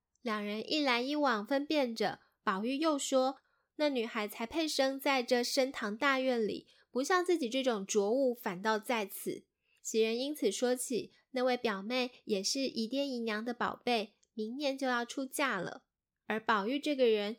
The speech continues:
是最不自在听人说女孩出嫁的。各位听众，还记得第二回他曾说，“女儿是水做的骨肉那番言论吗？”女儿自然指的是未出嫁的女子，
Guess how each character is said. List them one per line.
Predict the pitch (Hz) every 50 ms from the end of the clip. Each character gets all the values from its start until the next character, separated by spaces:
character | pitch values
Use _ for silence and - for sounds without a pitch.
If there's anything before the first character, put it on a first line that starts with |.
| _ -
是 | - - 294
最 | - - 359 359
不 | 349 - 269
自 | 240 - 277 269 262
在 | 247 277 269 254 247 254
听 | - 277 254 254
人 | 247 226 208 220
说 | 233 - 247 240
女 | 247 240 220 190
孩 | 196 - - 185 190 190
出 | - 254 254
嫁 | 240 - 294 269 254 226
的。 | 208 - 180 - - - _ _ _ _ _ _ _ _ _ _ _
各 | - 262
位 | 262 254 240
听 | 247 - 269 254 262
众， | - 269 262 226 - - _ _ _ _
还 | - 233 202
记 | 208 - 262 262
得 | - 220 214
第 | 214 285 294
二 | 302 294 277
回 | 277 - 240 208 202 202
他 | - - 247 233
曾 | - 226 202 190
说， | 208 - - 247 240 240 269 302 _ _ _ - - _
“女 | - 226 220 214
儿 | 208 208 202 214
是 | 233 - 269 262
水 | - - 233 185 175
做 | - - 311 320 294
的 | 262 240
骨 | - - 214 196 185 180
肉 | 202 233 240 233 214 -
那 | 233 240
番 | 233 - 240 226 233
言 | 226 208 185 180 185
论 | 220 269 269 254
吗？” | 233 214 208 202 202 214 - _ _ _ _ _ _ _ _ -
女 | 220 220 208 208
儿 | 202 208 214 247 277 _ _ _
自 | - 277 269
然 | 254 240 226 226 247
指 | - 214
的 | 196 196 202
是 | 220 - 254
未 | 254 285 277 254
出 | 254 - 294 269
嫁 | 262 - 285 269 254 233
的 | 226 202
女 | 196 196 190 185 196 208
子， | - - 214 - - -